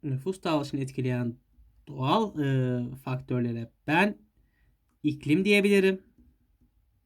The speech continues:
Bitki örtüsü diyebilirim. Ve su kaynakları diyebilirim. Beşeri,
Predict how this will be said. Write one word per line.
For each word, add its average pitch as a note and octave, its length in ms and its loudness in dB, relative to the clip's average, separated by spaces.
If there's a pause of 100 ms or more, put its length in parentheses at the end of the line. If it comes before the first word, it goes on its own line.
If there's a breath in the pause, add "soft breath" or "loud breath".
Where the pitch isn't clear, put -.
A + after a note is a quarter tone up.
(1160 soft breath)
Bitki C3 380 2
örtüsü G#3 340 -2
diyebilirim. A3 720 2 (4000)
Ve G#3+ 320 0 (520)
su - 240 2
kaynakları D3 640 2
diyebilirim. C3 500 2 (4000)
Beşeri, F#3+ 580 4